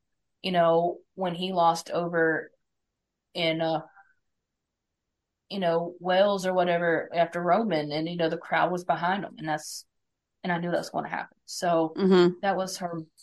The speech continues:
Speaker 1: our card of what, whatever.
Speaker 2: Yeah.
Speaker 1: Anyway, um,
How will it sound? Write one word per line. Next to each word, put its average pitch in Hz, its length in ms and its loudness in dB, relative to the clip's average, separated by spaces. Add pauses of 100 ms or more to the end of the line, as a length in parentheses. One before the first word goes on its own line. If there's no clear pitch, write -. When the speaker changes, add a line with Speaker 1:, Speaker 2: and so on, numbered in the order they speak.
(140)
Speaker 1:
our 165 140 -2
card 160 340 4
of 151 180 -6 (160)
what, 156 260 -6
whatever. 175 460 0 (420)
Speaker 2:
Yeah. 160 320 6
Speaker 1:
Anyway, 156 120 0 (460)
um, 175 400 4